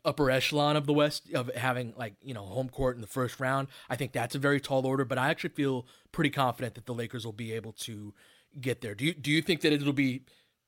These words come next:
too taxing? I-, is that something that's gonna be, that's gonna show up in the playoffs, or how does that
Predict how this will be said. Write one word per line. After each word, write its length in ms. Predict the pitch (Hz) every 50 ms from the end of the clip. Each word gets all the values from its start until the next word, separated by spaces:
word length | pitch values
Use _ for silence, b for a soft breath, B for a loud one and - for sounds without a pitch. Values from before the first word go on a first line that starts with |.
| _ -
too 160 | - 165 156
taxing? 680 | - - - 139 139 147 165 - - - 220 214 226 240
I-, 20 | 226
is 320 | 147 139 135 135 139 127
that 160 | 147 139 127
something 240 | - 151 131 160 143
that's 100 | 139 123
gonna 140 | - 151 135
be, 180 | 123 127 120 - B B B B B B
that's 180 | 135 123 -
gonna 140 | 147 135 123
show 240 | - - 156 131 131
up 120 | 127 -
in 100 | 127 120
the 60 | 117
playoffs, 480 | - - - 151 175 190 196 208 196 -
or 140 | 143 131 127
how 140 | 127 151 156
does 140 | 165 143
that 260 | 143 147 139 139 -